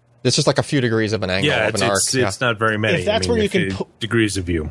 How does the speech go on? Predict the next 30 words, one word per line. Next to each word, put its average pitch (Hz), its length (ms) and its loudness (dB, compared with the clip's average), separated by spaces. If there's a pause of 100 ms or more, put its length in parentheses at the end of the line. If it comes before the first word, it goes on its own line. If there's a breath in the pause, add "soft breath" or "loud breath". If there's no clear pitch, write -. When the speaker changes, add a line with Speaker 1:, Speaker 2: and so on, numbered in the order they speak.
(100)
Speaker 3:
where 156 160 0
Speaker 1:
Yeah. 185 80 2
Speaker 3:
you 190 40 0
can 190 140 0
put 180 220 0
all 156 220 2
of 151 80 0
your 156 100 2
processing 151 500 -2
power 120 320 2
or 123 300 -2 (120)
eighty 170 260 2
percent 139 480 -2
or 123 300 -4
sixty - 460 -2
percent - 260 0
of 143 60 0
your 131 80 0
processing 147 420 0
power 127 220 2
into 117 140 -4
this 139 200 0
area, 135 360 2
Speaker 1:
Yeah. 131 60 2
Speaker 3:
and 135 140 0
then 147 80 0
everything 180 320 2
out 165 160 4
of 156 80 0
it, 131 180 2